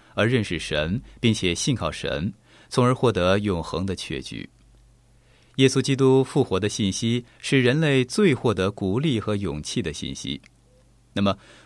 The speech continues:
为什么我们能够因着耶稣的复活而大得鼓励呢？原因到底何在呢？这是因为这位我们所相信、所跟从、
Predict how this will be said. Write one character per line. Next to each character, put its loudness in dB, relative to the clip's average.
为 6
什 0
么 2
我 4
们 4
能 2
够 4
因 2
着 4
耶 2
稣 0
的 2
复 -2
活 0
而 4
大 2
得 -4
鼓 -8
励 -2
呢？ -6
原 4
因 4
到 0
底 -4
何 -6
在 -4
呢？ -10
这 2
是 0
因 0
为 -2
这 10
位 2
我 4
们 2
所 0
相 0
信、 0
所 2
跟 0
从、 -2